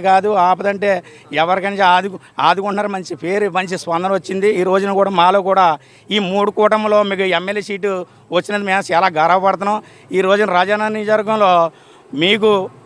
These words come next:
బంపర్ మెజారిటీ వస్తుందని మేమందరూ కూడా అనుకుని మీకు కూడా ఎంటంటే నడుతామని బ్రహ్మరథనాలు పడుతున్నారు. ఒక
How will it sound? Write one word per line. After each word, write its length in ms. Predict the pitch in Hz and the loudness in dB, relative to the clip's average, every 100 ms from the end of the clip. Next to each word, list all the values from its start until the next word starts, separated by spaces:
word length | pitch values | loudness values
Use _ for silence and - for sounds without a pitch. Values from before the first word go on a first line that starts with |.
| - - 117 | -20 -20 -6
బంపర్ 300 | 139 170 226 220 | -2 0 0 2
మెజారిటీ 280 | 220 226 214 | 0 0 -2
వస్తుందని 460 | 208 214 220 214 175 170 - - - 143 | -6 -4 -2 0 -2 -6 -14 -20 -12 -2
మేమందరూ 440 | 190 190 196 214 | 0 0 0 -2
కూడా 280 | 208 214 214 190 175 160 | 0 2 4 4 2 -2
అనుకుని 360 | 190 214 226 214 196 208 | -2 0 0 0 -2 -4
మీకు 160 | 202 180 185 | -6 -2 0
కూడా 140 | 220 190 | 0 0
ఎంటంటే 300 | 190 202 214 | -2 -2 -6
నడుతామని 460 | 220 202 196 214 214 165 | -4 -4 -2 -4 -4 -4
బ్రహ్మరథనాలు 540 | 170 190 202 202 208 196 | -2 -2 -2 -2 -2 -2
పడుతున్నారు. 320 | 190 196 220 - - - | -2 -4 -4 -10 -14 -4
ఒక 100 | 180 | 2